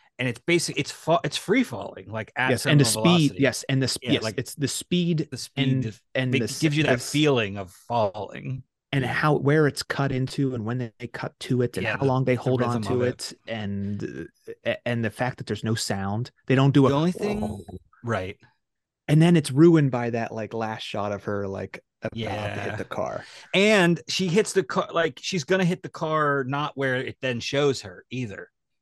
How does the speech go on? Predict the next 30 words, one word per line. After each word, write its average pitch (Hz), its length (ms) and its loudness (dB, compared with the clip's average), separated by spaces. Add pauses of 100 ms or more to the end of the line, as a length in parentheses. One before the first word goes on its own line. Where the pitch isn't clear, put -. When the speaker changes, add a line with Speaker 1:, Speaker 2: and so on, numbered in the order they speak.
(140)
Speaker 1:
Do 151 60 0
you - 40 2
know 147 60 4
what 131 80 4
I 107 60 0
mean? 120 300 -4 (220)
'Cause 170 140 0
they 170 120 2
drop, 143 360 4
Speaker 2:
Mm-hmm. 107 80 -2
Speaker 1:
like, 127 220 -2
whatever, 104 360 -6
like, 98 240 -8
a 101 100 -8 (220)
big 98 280 -8 (600)
sack 104 360 -6
full 110 180 -6
of 95 100 -8 (140)
concrete 104 480 -8
or 92 80 -12
something 95 460 -12 (320)
on 123 160 2
the 117 80 -4
car 107 420 -2
and 104 200 -6
film 127 260 -6
it 110 60 -14
from 117 120 -8
the 104 100 -8
inside. 104 480 -6